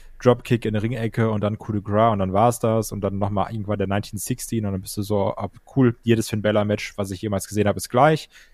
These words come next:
Hart gesagt, deswegen haben wir uns auch gefreut, als er bei N X T war, weil da war ein anderer Finn Balor. Der, die Matches waren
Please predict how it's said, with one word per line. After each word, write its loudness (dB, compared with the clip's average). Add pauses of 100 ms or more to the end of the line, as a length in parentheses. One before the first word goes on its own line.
(580)
Hart -2
gesagt, -4
deswegen -2
haben 2
wir 2
uns -2
auch -2
gefreut, -4
als -4
er -2
bei 0
N -4
X -6
T -6
war, 4
weil 2
da 2
war 2
ein -8
anderer 2
Finn -8
Balor. -4
Der, -4
die -10
Matches -6
waren 0